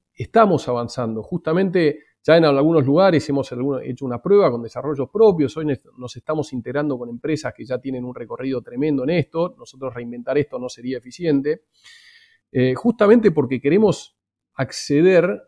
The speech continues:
eh, porque para cada acceso, digamos, no, no, no queremos que, que tú tengas que sacar el teléfono y abrir pasap para poder, eh, hacer el acceso. Nosotros creemos que si tú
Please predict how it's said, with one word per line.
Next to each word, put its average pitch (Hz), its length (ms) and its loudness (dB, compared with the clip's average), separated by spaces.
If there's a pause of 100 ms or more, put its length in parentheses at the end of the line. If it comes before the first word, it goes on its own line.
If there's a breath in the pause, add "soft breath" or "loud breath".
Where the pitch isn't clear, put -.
eh, 123 340 -8
porque 135 220 -2
para 143 180 0
cada 214 140 2
acceso, - 400 0
digamos, 175 200 -2
no, 170 280 -4
no, 175 140 -14
no 175 180 -6
queremos 196 400 2
que, 131 360 -4 (480)
que 131 140 0
tú 151 140 4
tengas 185 260 2
que 139 120 0
sacar 151 340 0
el 143 160 4
teléfono 151 480 2
y 127 60 -4
abrir 139 300 -2
pasap 151 360 -2
para 120 240 -4
poder, 135 360 -4 (180)
eh, 113 400 -12
hacer - 260 -10
el 131 60 -4
acceso. 113 500 -10
Nosotros 180 400 -4
creemos 185 440 4
que 180 340 0 (300)
si 131 220 -6
tú 214 260 -2